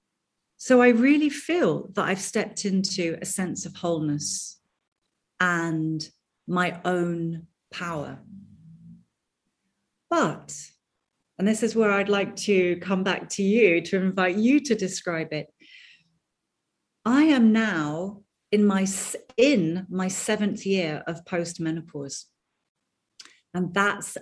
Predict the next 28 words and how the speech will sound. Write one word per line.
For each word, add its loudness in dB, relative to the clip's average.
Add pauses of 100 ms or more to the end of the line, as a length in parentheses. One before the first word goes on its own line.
a -2
really 0
interesting -4
year. -4 (2250)
So -2
I 4
want 6
to -4
pass -2
that -4
back -4
to -4
you 2 (120)
and 0
say, 0 (920)
how 4
is 4
it 2
for 0
you 4
now 2
in 0
your 0
second -6
spring, -4
in 0
your 0
postmenopause? -6